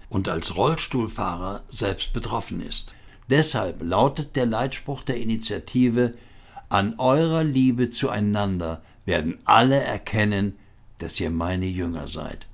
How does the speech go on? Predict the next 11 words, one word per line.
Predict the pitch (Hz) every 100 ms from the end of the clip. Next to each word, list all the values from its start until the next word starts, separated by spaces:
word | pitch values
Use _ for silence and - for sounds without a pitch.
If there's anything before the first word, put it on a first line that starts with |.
| - - -
Johannes | 104 98 127 120
dreizehn, | - 117 117 - 117 113 113 - -
Vers | - 107 95
fünfunddreißig. | - 98 87 101 95 90 80 - - - - - - - - - - -
P | - 160
und | 147 160 -
S, | - - - - -
Ausgabe | 101 113 - 110 104
Februar | - 110 104 98 95 92
zweitausendvierzehn. | - 92 78 78 76 76 87 - 71 - - 85 - - - - - - - - - - - - - - -
Edenerdig. | 139 139 92 76 62 - -